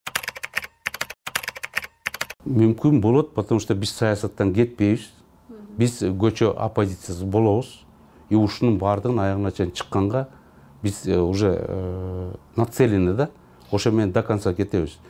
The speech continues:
Speaker 1: Биз булар менен душманбыз. Ачыгын айтыш керек.
Speaker 2: Сиз кошуласызбы, жокпу, билбейм, бирок азыр Кыргызстанда мындай системдүү, анан реалдуу оппозиция, а, жоктой да.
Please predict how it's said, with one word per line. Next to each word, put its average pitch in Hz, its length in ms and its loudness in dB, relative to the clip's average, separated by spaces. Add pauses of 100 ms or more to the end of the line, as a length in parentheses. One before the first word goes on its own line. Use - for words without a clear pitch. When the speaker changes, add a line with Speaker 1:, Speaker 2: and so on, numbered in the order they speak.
(280)
Speaker 1:
Биз 170 300 4
булар 123 360 0
менен 123 300 2
душманбыз. 120 560 0 (800)
Ачыгын 113 340 2
айтыш 98 200 -2
керек. 90 200 -10 (600)
Speaker 2:
Сиз 302 160 4
кошуласызбы, 330 720 4
жокпу, 294 340 2
билбейм, 262 380 4
бирок 262 180 4
азыр 247 220 2
Кыргызстанда 269 760 -2
мындай 208 300 -2
системдүү, 269 1040 4
анан 202 380 -2 (360)
реалдуу 254 800 4
оппозиция, 233 800 -2
а, 196 520 -2 (100)
жоктой 254 380 0
да. 285 160 -6